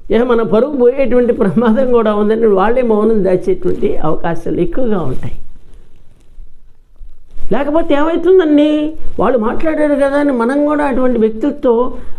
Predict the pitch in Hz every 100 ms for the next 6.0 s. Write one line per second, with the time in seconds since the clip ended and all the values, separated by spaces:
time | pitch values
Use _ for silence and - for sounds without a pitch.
0 | - 220 262 - 247 285 302 294 254 233
1 | 233 247 262 240 226 202 202 254 285 -
2 | - - - - - _ - - - -
3 | - - - - - - 220 277 220 320
4 | 359 302 320 262 240 226 247 - 269 254
5 | 233 226 226 185 196 214 208 165 160 147